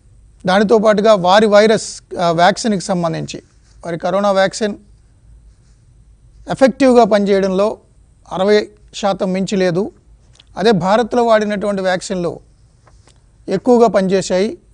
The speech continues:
ఫలితాలు ఎక్కువ ఉన్నాయి, ఎఫెక్టివ్‌నెస్ ఎక్కువ ఉంది. ప్లస్ చైనాలో వృద్ధులకి వ్యాక్సిన్ ఇవ్వలేదు. మన దేశంలో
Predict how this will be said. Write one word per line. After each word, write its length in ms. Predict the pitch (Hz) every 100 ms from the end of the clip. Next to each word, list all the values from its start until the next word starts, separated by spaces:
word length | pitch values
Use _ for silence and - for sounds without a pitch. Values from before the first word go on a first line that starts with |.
| _
ఫలితాలు 360 | 190 196 202 208
ఎక్కువ 240 | 180 208
ఉన్నాయి, 360 | 190 180 180 -
ఎఫెక్టివ్‌నెస్ 580 | 175 196 165 196 185 -
ఎక్కువ 220 | 156 180
ఉంది. 280 | 160 151 - _ - _ _ _ _ _ _ _ _
ప్లస్ 300 | 214 226 -
చైనాలో 380 | 202 226 247 247
వృద్ధులకి 800 | 220 202 185 226 233 214 170 143 - _
వ్యాక్సిన్ 380 | 151 180 - 202
ఇవ్వలేదు. 520 | 175 185 185 180 262 - _ - _ _ _ _ _ -
మన 140 | 170 175
దేశంలో 580 | 196 208 226 220 220